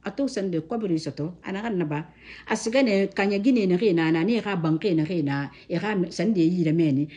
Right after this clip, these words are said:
Ana ka siga ne loje ka dinna, ana ka ne bi nga banke re sande racheter e ma. Le dor faire e mi bi ra ka mi bar faga. Di ne yi de sande, e sande fera. À la place, a gouvernement obligé. Parce que mengene nunara. A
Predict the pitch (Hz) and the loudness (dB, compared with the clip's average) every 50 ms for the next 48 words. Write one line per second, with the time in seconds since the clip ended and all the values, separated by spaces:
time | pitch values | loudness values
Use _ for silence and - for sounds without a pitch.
0 | - - 196 220 262 247 214 - 202 175 175 202 254 240 208 202 196 196 214 185 | -8 -4 -2 0 0 0 -2 -2 -2 -2 0 0 2 0 0 0 0 -2 -2 -2
1 | 160 170 175 190 202 190 170 180 233 254 247 226 240 233 196 196 269 262 226 202 | -2 -2 -4 -4 -4 -4 -4 -4 -6 -4 -4 -4 -4 -4 -4 -4 -4 -4 -4 -4
2 | 202 214 202 180 170 170 180 208 202 180 165 165 175 - - - 160 147 151 151 | -6 -4 -4 -2 -2 -2 -2 0 0 0 0 -2 -2 -6 -8 -4 0 2 2 2
3 | 156 151 - - - - - - 180 196 196 - - 185 175 - 180 170 - 180 | 2 -2 -6 -12 -20 -20 -10 -6 -4 -4 -2 -2 -4 -4 -2 -2 -4 -2 -2 -2
4 | 175 208 202 - - - - _ _ _ _ _ _ _ _ _ _ _ _ - | -2 -2 -2 -4 -6 -12 -20 _ _ _ _ _ _ _ _ _ _ _ _ -6
5 | 320 330 311 202 175 165 185 202 180 151 - 220 220 196 170 156 151 160 165 156 | -4 -2 0 0 0 0 0 0 0 -2 -2 -2 -2 0 0 0 0 2 2 2
6 | 139 147 143 151 208 202 202 202 202 202 175 147 156 147 139 - 143 127 135 135 | 0 0 -2 -4 -4 -6 -6 -6 -4 -4 -2 -2 -2 -4 -4 -6 -6 -8 -6 -8
7 | - - - - - 190 214 262 233 185 165 160 151 170 185 175 151 147 143 139 | -8 -10 -16 -18 -10 -4 0 2 4 4 4 4 4 4 4 2 2 0 0 -2
8 | - 139 147 147 151 - 165 - 156 143 143 147 143 - 202 160 143 123 - - | -2 -2 -2 -2 -2 -4 -4 -4 -2 -2 -2 -2 -2 -2 -2 -2 -4 -4 -8 -12
9 | - - - - - - 311 294 302 302 285 - - 370 381 370 359 - 262 220 | -14 -12 -12 0 4 6 8 8 8 8 6 6 6 4 6 6 6 4 4 2
10 | - 285 302 277 262 190 294 247 302 294 269 285 285 277 302 214 202 - 233 214 | 4 2 2 4 6 6 8 8 8 8 8 8 8 8 8 8 6 4 4 4
11 | 175 202 202 208 196 185 208 196 - - - - - - - 262 233 - - 277 | 4 4 2 2 2 2 4 2 2 2 -2 -10 -10 -2 2 2 2 4 6 8
12 | 240 220 254 - - 226 226 226 202 208 269 285 277 269 254 214 170 160 151 151 | 8 8 8 6 8 10 10 10 10 10 10 10 10 10 10 8 8 6 4 4
13 | 151 151 - - - - - - 262 | 2 0 0 -4 -8 0 4 4 6